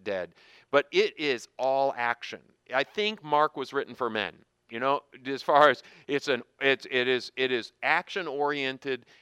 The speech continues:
It's not high on filigree. There's not a lot of extraneous stories. It's almost as if Mark's like, "If you want more, read the other Gospels." But I'm gonna give you sort of the Cliff's Notes of the Gospel. And so it starts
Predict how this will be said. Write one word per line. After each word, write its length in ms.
It's 240
not 280
high 300
on 160
filigree. 580
There's 240
not 180
a 60
lot 240
of 60
extraneous 600
stories. 460
It's 160
almost 340
as 140
if 160
Mark's 300
like, 200
"If 100
you 120
want 340
more, 440
read 320
the 100
other 140
Gospels." 560
But 140
I'm 180
gonna 200
give 240
you 120
sort 240
of 100
the 100
Cliff's 480
Notes 560
of 260
the 60
Gospel. 580
And 100
so 200
it 100
starts 1080